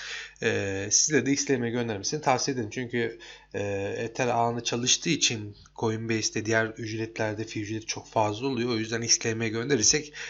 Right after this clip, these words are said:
e, biraz daha ucuz olacaktır. O yüzden, e, Binance Global'e giriş yaptıktan sonra arkadaşlar piyasalar sekmesine tıklıyorum.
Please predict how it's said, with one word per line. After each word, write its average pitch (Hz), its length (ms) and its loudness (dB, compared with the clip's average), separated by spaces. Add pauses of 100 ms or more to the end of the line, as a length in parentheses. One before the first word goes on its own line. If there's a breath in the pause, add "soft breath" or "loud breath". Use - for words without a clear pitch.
(140 loud breath)
e, 101 260 -2
biraz 104 280 0
daha 123 160 4
ucuz 120 200 2
olacaktır. 107 560 -2 (460 loud breath)
O 165 140 4
yüzden, 156 340 4 (300 loud breath)
e, 117 340 2
Binance 147 360 4 (220)
Global'e 139 360 6
giriş 139 260 6
yaptıktan 147 400 2
sonra 120 200 -2
arkadaşlar 117 560 4
piyasalar 131 400 6
sekmesine 127 540 2
tıklıyorum. 117 480 2